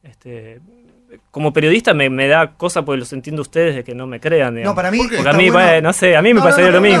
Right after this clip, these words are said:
Speaker 1: mismo.
Speaker 2: en ese lugar, no nos pongas en, en ese lugar porque, no, si, eh, para mí combinás, eh, una pasión, eh, notable por, por lo, lo que estás viviendo y además sos periodista, o sea, tenés la facilidad de contarlo y de explicarlo. Me
Speaker 1: Claro.
Speaker 2: parece que es,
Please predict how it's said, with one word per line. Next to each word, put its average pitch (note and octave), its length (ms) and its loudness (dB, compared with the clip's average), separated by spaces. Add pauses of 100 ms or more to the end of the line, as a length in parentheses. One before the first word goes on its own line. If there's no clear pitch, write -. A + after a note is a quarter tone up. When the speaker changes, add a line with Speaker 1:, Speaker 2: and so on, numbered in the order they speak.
Speaker 1:
mismo. G#3+ 80 -4
Speaker 2:
en A3+ 120 -4
ese G#3+ 120 -8
lugar, G3+ 320 -4
no F#3+ 80 -8
nos F#3+ 80 -6
pongas G3 240 -6
en, G3 280 -10
en E3 80 -10
ese F3+ 160 -14
lugar A3 200 -10
porque, D3+ 520 -12
no, F3 160 -10
si, - 200 -20
eh, C#3+ 280 -20
para C#3 160 -8
mí G#3 80 -8
combinás, D#3+ 600 -8
eh, A2 320 -10
una D#3 200 -10
pasión, D3+ 520 -8
eh, G#2+ 300 -14 (360)
notable C3 480 -6
por, G#2+ 320 -12
por G2+ 160 -18
lo, G2 240 -12
lo G2+ 140 -14
que - 80 -20
estás C#3 180 -10
viviendo F3+ 580 -6
y C#3 120 -10
además D#3 420 -6
sos - 240 -10
periodista, G#3 480 -8
o A#2 60 -14
sea, A#2 320 -8 (300)
tenés E3 220 -10
la F#3 120 -6
facilidad D#3 500 -8
de F3+ 140 -6
contarlo E3+ 420 -8
y - 40 -10
de C3+ 40 -6
explicarlo. A#2+ 480 -8
Me G#2+ 80 -10
Speaker 1:
Claro. B2 160 -2
Speaker 2:
parece A2+ 200 -2
que A#2 60 -8
es, - 180 -16